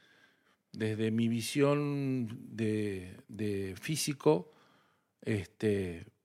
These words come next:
ver lo que está pasando en Génesis uno, ¿sí?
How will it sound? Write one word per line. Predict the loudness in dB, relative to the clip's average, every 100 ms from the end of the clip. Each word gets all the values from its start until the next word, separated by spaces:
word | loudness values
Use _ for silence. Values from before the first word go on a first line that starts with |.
| _ 4
ver | 10 10 10 6 -4 -16 _ _ -8
lo | -2 0 0
que | -2
está | -2 0
pasando | 0 0 0 0
en | -2
Génesis | -2 -4 -4 -8
uno, | -10 -12 -16 -20 -20
¿sí? | -12 -10 -12